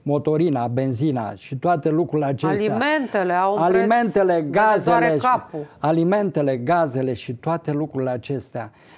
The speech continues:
Speaker 1: Deci oamenii ăștia trebuie să gândească că nu putem împrumuta și să o facem datoare pe zeci de generații de acum
Speaker 2: Păi
Speaker 1: încolo
Speaker 2: deja am
Speaker 1: ca
Speaker 2: făcut-o.
Speaker 1: să, ca să, ca să plătească,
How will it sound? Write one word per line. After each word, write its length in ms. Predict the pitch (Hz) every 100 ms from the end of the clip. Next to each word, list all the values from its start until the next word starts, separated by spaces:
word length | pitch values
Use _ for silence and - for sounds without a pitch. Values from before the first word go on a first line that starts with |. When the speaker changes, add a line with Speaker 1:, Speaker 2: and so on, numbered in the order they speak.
| _
Speaker 1:
Deci 220 | 147 156
oamenii 400 | 196 226 233 208 202 190
ăștia 280 | - 180
trebuie 300 | 160 180 180
să 140 | 165 165
gândească 880 | 147 151 139 139 131 - 165 170 151 _ _ _ _ -
că 120 | 147
nu 160 | 180
putem 540 | 220 202 143 190 165 139 - -
împrumuta 880 | 170 151 - 175 170 151 175 143 113
și 240 | - 139
să 140 | -
o 60 | 147
facem 480 | 123 180 165 175 160
datoare 680 | 156 156 170 175 156 143 - - - -
pe 280 | 165 160 139
zeci 500 | 123 107 202 214 -
de 240 | 156 185 160 147
generații 640 | 117 196 208 202 185 143 147
de 80 |
acum 260 | 151 139 165
Speaker 2:
Păi 100 | 147
Speaker 1:
încolo 240 | 131 202 190
Speaker 2:
deja 140 | 196 262
am 80 | 254
Speaker 1:
ca 120 | 220
Speaker 2:
făcut-o. 160 | 175 160
Speaker 1:
să, 240 | - 165 156
ca 180 | - 165
să, 300 | 151 160 160 - -
ca 180 | 147 147
să 160 | 156
plătească, 840 | 143 151 131 185 185 139 180 175